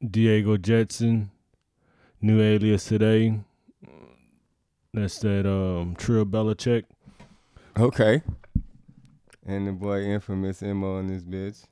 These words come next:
Speaker 2: You
Speaker 1: Again,
Speaker 2: dig?
Speaker 1: episode number thirteen. We getting up there with the cookery.
Speaker 2: For
Speaker 1: Uh, you
Speaker 2: sure.
Speaker 1: know how we do.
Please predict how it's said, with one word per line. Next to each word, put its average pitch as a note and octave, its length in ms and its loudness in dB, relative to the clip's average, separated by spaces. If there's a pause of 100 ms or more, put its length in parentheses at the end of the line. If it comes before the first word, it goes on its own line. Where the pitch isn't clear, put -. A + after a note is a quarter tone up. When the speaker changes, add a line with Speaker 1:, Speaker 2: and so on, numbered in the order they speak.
(260)
Speaker 2:
You G2+ 80 -6
Speaker 1:
Again, G2 420 0
Speaker 2:
dig? G2 160 -4 (200)
Speaker 1:
episode G2+ 680 2
number F#2+ 960 2
thirteen. A2+ 800 0 (260)
We F#2+ 480 -2
getting F#2 320 -4
up G#2 240 -4
there A2 540 2 (840)
with G2 280 -4
the F#2+ 120 -4
cookery. C3 840 0 (680)
Speaker 2:
For A2 100 -8
Speaker 1:
Uh, G2 200 0
you G2 80 0
Speaker 2:
sure. G2 240 0
Speaker 1:
know G2 140 0
how G2 180 0
we F#2+ 220 -2
do. A#2 500 0